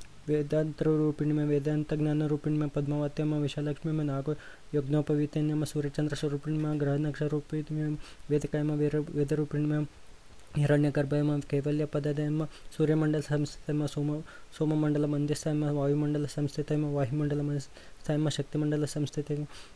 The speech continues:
ಚಕ್ರಕಾಯಮ ಚಕ್ರಮಾರ್ಗ ಪ್ರದಾಯಮ ಸರ್ವಸಿದ್ಧಾಂತ ಮಾರ್ಗಸ್ಥಾಯಮ ಷಡ್ವರ್ಣ ವರ್ಣಿತಾಯಮ ಏಕಾಕ್ಷರ ಪ್ರವಣಮ ಯುಕ್ತಾಯಮ ಪ್ರತ್ಯಕ್ಷ ಮಾತೃಕಾಯಮ ದುರ್ಗಾಯಮ ಕಲಾವಿದ್ಯಮ ચિત્રસેનામાં ચિરંતરમાં શબ્દ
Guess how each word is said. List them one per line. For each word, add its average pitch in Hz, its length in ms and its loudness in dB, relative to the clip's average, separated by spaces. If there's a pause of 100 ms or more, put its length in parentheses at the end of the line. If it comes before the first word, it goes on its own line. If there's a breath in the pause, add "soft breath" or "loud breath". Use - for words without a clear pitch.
(200 loud breath)
ಚಕ್ರಕಾಯಮ 147 600 0
ಚಕ್ರಮಾರ್ಗ 147 600 0
ಪ್ರದಾಯಮ 147 480 2
ಸರ್ವಸಿದ್ಧಾಂತ 147 720 0
ಮಾರ್ಗಸ್ಥಾಯಮ 147 800 -2 (360 loud breath)
ಷಡ್ವರ್ಣ 147 560 2
ವರ್ಣಿತಾಯಮ 151 600 0
ಏಕಾಕ್ಷರ 147 960 -2 (200)
ಪ್ರವಣಮ 151 560 0
ಯುಕ್ತಾಯಮ 151 580 0
ಪ್ರತ್ಯಕ್ಷ 143 520 -4
ಮಾತೃಕಾಯಮ 151 520 0
ದುರ್ಗಾಯಮ 151 480 2
ಕಲಾವಿದ್ಯಮ 147 720 2 (640 loud breath)
ચિત્રસેનામાં 151 720 2
ચિરંતરમાં 147 560 0
શબ્દ 143 280 -6